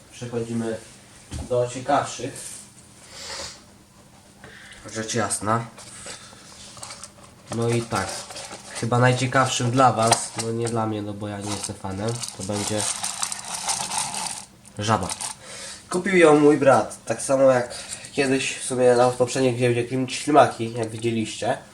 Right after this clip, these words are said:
Nie wiem, czy filmik z nimi był, albo będzie, albo nie będzie. To za-, to nie wiem, to się zobaczy. Nazwa żaby jest taka, ja się na żabach rzecz jasna nie znam.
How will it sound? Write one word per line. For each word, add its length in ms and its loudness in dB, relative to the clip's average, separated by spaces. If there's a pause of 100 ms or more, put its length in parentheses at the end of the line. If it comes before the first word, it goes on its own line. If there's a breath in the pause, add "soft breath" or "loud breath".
(640 loud breath)
Nie 180 0
wiem, 80 2
czy 100 -8
filmik 280 -4
z 40 -6
nimi 220 0
był, 320 4
albo 220 2
będzie, 400 0
albo 300 -4
nie 160 2
będzie. 380 -4 (400)
To 80 -6
za-, 440 0
to 60 0
nie 160 4
wiem, 300 -2 (760)
to 60 -18
się 140 -10
zobaczy. 520 -2 (680 loud breath)
Nazwa 400 4
żaby 240 2
jest 220 -2
taka, 240 0
ja 100 -4
się 120 -6
na 100 -2
żabach 320 -4
rzecz 160 -10
jasna 260 -8
nie 180 2
znam. 320 -2